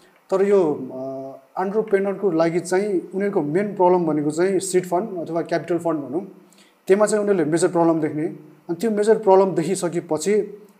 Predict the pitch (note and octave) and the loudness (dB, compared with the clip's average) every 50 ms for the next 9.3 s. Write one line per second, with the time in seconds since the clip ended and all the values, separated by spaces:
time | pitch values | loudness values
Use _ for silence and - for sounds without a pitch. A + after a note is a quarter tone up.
0 | _ _ - E3+ F3 E3+ F3 F#3+ E3+ D3+ G3 G#3 G#3+ F#3 F#3 E3+ D#3 D3 F#3 E3+ | _ _ 0 0 2 2 2 0 2 2 2 2 2 2 0 -2 0 0 2 2
1 | D#3 E3+ - - - - _ _ _ _ _ - - _ _ _ - - C3+ F#3+ | 2 0 -2 -8 -18 -20 _ _ _ _ _ -20 -20 _ _ _ -4 2 6 6
2 | F#3 F3 G3+ G3 F3+ D#3 F3 E3+ D3 F3 E3 C#3 D3+ D3+ C3 A#2 - - - _ | 6 6 4 -2 0 2 2 2 2 0 -2 0 0 -2 -2 -4 -8 -18 -20 _
3 | _ _ _ _ _ _ _ _ - A3 G3 A#3+ F#3+ C3+ F3+ F#3 G3+ G3+ A3 A3+ | _ _ _ _ _ _ _ _ -6 0 2 2 2 6 8 8 8 10 10 10
4 | G3 G3+ G#3 G3+ G#3+ F#3+ G3 F3 F3 F#3 G3+ A#3+ A#3 F#3+ D3 - - - - - | 10 10 8 6 6 4 4 4 2 2 2 4 4 4 4 2 -4 -14 -18 -20
5 | - _ _ - - D#3+ F#3 G3 G#3 A3 A3+ A3 A3 - - F#3+ F#3+ E3 C3+ F#3+ | -20 _ _ -12 -4 0 0 2 2 2 0 0 0 4 8 8 8 8 6 0
6 | F3+ G3 E3+ - F3+ F3+ F3 E3+ E3+ E3 F3 E3+ E3+ D#3+ D3+ D3+ D3 G3+ A3 G3+ | -2 -2 -2 -2 -2 0 0 0 0 0 -2 -2 -2 -2 -2 -4 -2 0 0 0
7 | D#3+ - - - - - _ _ _ _ - F3+ F#3+ G3 G3 F#3+ - G3+ F3+ F#3+ | 0 -2 -6 -16 -20 -20 _ _ _ _ -6 -2 -2 -2 0 0 2 0 0 2
8 | G3 - F#3+ E3 D3 D3+ D3 C#3 C3 A#2+ A#2+ A#2+ - - _ _ _ _ _ _ | 2 4 4 4 2 0 -4 -4 -6 -8 -10 -14 -18 -20 _ _ _ _ _ _
9 | _ _ C3+ D#3+ F#3+ | _ _ -16 -16 -10